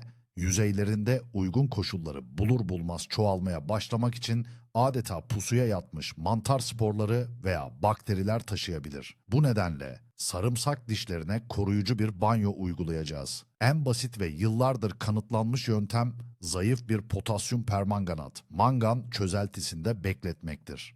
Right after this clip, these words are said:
Birkaç kristalini suda çözerek açık pembe renkli bir çözelti elde edin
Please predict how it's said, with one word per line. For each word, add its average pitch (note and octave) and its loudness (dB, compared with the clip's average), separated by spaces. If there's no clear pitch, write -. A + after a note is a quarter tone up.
Birkaç G#2+ 0
kristalini A#2 0
suda A#2+ -2
çözerek G#2+ 0
açık G2+ -4
pembe G2+ 0
renkli G2+ -2
bir A#2 4
çözelti G2 -2
elde E2 -4
edin D2 -8